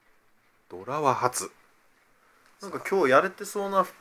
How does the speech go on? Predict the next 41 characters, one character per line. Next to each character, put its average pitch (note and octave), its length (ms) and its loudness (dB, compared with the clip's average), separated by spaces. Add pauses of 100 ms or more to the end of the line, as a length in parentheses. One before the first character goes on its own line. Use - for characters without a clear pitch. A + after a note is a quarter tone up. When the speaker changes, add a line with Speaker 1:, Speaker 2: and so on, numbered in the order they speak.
(400)
Speaker 1:
は B2 180 10
い。 F2+ 100 2 (140)
Speaker 2:
イ G3 140 -6
メ E3+ 140 2
ー - 20 -4
ジ G#2 180 -10
で、 G#2+ 220 -2
な A2+ 100 -10
ん A2+ 60 -10
か、 G2+ 100 -12
リ D#3 140 -8
ー D#3 40 -12
チ - 140 -14
打 G2+ 100 -16 (540)
つ - 80 -18
か A2 140 -6
な G2+ 100 -8
と F#2 140 -16
思 A2 100 -14
っ - 20 -20 (120)
た C#3+ 80 -6
ん G2+ 80 -10
で E2+ 60 -20
す - 100 -20
け - 80 -20 (180)
ど F#2+ 60 -14
ね。 G2 60 -16 (1000)
Speaker 1:
そ - 440 -4
う A#2 40 -2
で A#2 80 -4
す - 100 -12
ね。 A#2+ 240 0
あ A#2+ 140 4
そ C3+ 140 -12
こ C#3+ 120 -8
闇 C3+ 220 -2
天 C#3 140 -6
で C3+ 100 -4
し - 60 -10
た B2+ 100 0
ね。 A#2+ 220 2